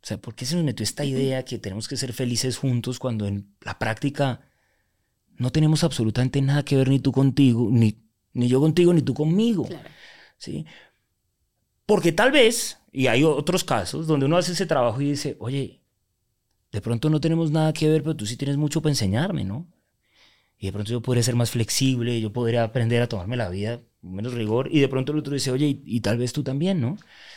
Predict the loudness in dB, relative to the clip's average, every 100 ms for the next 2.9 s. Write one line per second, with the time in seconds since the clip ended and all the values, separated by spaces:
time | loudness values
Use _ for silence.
0 | -6 -2 -2 -2 0 2 4 2 -2 -4
1 | -4 -2 0 0 0 0 -2 -2 -2 -2
2 | -2 -2 -2 -4 -8 -4 -2 -2 -4